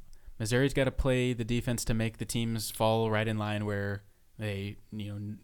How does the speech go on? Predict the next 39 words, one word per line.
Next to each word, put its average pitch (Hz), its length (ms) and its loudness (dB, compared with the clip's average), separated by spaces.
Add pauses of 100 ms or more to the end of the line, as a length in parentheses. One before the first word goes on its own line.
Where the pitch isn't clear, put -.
statistically 117 580 -2
normally 104 340 0
would 101 180 -4
be. 98 360 -4
And 104 340 -8 (360)
gotta, 113 280 -2
you 113 100 -6
know, 104 200 -4 (880)
th-, 123 160 -2
they 113 160 2
shot 127 380 2
amazingly 127 500 0
in 113 60 -2
Kansas 123 260 0
City 127 220 0
against 123 260 -2
Missouri, 117 360 0
partly 117 320 0
because 113 260 0
Missouri 113 460 -2 (320)
didn't 117 200 0
play 117 200 2
as 107 80 -4
good 117 120 -2
a 113 40 0
defense 110 360 -2
as 104 60 -6
they 107 120 -2
had 107 220 -4
been, 120 240 -4
or 104 120 -4
at 113 80 -4
least 113 180 -4
in 107 60 -4
those 104 140 -2
first 107 260 -2
few 110 100 -2
minutes. 104 320 -2
But, 98 340 -2